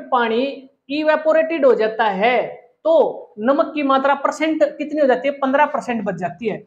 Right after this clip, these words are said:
अब देखो दूसरी condition में पन्द्रह प्रतिशत, अब इसको fraction में लेके आएंगे कितना, पांच से तीन पर पांच दूनी दस और ये तीन बटा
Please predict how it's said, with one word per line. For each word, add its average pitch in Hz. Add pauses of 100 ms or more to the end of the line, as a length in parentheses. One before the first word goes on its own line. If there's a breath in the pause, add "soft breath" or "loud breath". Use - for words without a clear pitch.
(420)
अब 302
देखो 226
दूसरी 269
condition 262
में 185 (500)
पन्द्रह 285
प्रतिशत, 240 (360)
अब 233
इसको 294
fraction 294
में 277
लेके 269
आएंगे 196
कितना, 254 (1400)
पांच 277
से 240 (120)
तीन 262
पर 202 (100)
पांच 240
दूनी 208
दस 202
और 196
ये 214
तीन 254
बटा 196